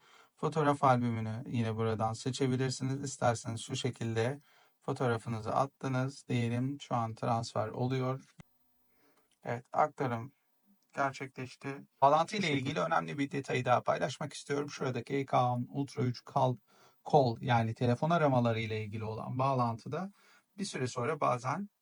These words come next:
Speaker 1: e, kendini kapatabiliyor. Onun nedeni de şuradan hemen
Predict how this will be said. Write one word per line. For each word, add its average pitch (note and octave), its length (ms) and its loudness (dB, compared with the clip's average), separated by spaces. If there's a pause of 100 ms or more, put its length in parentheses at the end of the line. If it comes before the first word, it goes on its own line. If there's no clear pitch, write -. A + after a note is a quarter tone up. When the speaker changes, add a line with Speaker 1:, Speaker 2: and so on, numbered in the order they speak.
Speaker 1:
e, A#2+ 420 0
kendini C3+ 380 0
kapatabiliyor. A#2+ 800 -2 (560)
Onun G3+ 320 2
nedeni D#3+ 360 2
de B3+ 240 -2 (260)
şuradan D#3+ 440 -2
hemen C3+ 380 2